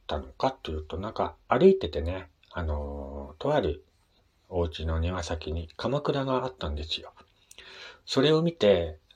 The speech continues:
あ、そういえば小さい頃鎌倉作って遊んでたなぁなんてね、思い出して、今回ね、そういう話してみようかなと思いました。はい。えー、ということでね、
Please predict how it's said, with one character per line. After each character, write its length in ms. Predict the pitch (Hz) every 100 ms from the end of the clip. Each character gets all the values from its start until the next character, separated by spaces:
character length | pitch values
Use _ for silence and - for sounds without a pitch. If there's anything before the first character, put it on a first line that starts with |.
| - _ _ -
あ、 260 | - - _ _
そ 160 | - 90
う 60 | 87
い 40 |
え 60 | 98
ば 480 | 98 90 87 82 -
小 160 | - 98
さ 100 | 127
い 60 |
頃 200 | 120 104
鎌 240 | - 101 101
倉 200 | - 107
作 220 | - 143
っ 20 |
て 160 | - 110
遊 180 | -
ん 60 | 113
で 100 | 127
た 160 | 123 107
な 280 | 104 107
ぁ 0 | 104
な 100 | 82
ん 80 |
て 140 | 78 80
ね、 220 | 85 82 -
思 200 | 85 85
い 60 | 80
出 60 |
し 140 | - -
て、 280 | - - _ _ - - - - - - -
今 200 | 90 80
回 180 | 73
ね、 180 | 90 113
そ 200 | - 95
う 40 | 85
い 160 | 82
う 40 | 78
話 400 | 80 80 - -
し 80 |
て 100 | -
み 80 | 78
よ 120 | 80
う 20 | 78
か 100 | 78
な 160 | 76
と 140 | - 71
思 180 | 73
い 40 | 80
ま 140 | 92
し 300 | - - - _ _ _
た。 240 | 95 - - _ _
は 140 | - -
い。 140 | - _ _ _ - - - - - - _ _ _ _ _ _ _ _ -
え 240 | 131 131
ー、 40 | 127
と 100 | 147
い 20 |
う 20 |
こ 100 | 151
と 120 | 165
で 100 | 143
ね、 120 | 123